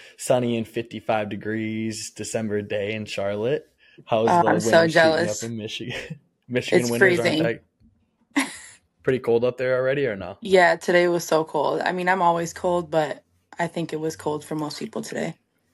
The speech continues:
Speaker 1: We're gonna have to get you more south. We're gonna have to get you a little bit more south.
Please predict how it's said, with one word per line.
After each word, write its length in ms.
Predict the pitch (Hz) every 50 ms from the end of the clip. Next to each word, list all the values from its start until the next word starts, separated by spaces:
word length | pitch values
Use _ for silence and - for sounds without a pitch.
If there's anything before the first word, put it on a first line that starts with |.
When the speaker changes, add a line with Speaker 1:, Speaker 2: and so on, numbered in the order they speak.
| _ _ _ _
Speaker 1:
We're 80 | - 120
gonna 140 | 131 135 131
have 120 | 123 117 -
to 80 | 117
get 220 | 107 113 110 - -
you 60 | 110
more 220 | 107 107 101 95
south. 480 | - - 107 104 98 92 - - - _ _ _ _ _ -
We're 80 | 113
gonna 100 | 107 113
have 80 | 120 113
to 60 | 110
get 200 | 110 104 - -
you 120 | 104 101
a 20 | 98
little 240 | 110 113 123 120 117
bit 220 | 113 110 110 110
more 180 | 104 101 101 101
south. 480 | - - - - - - - - _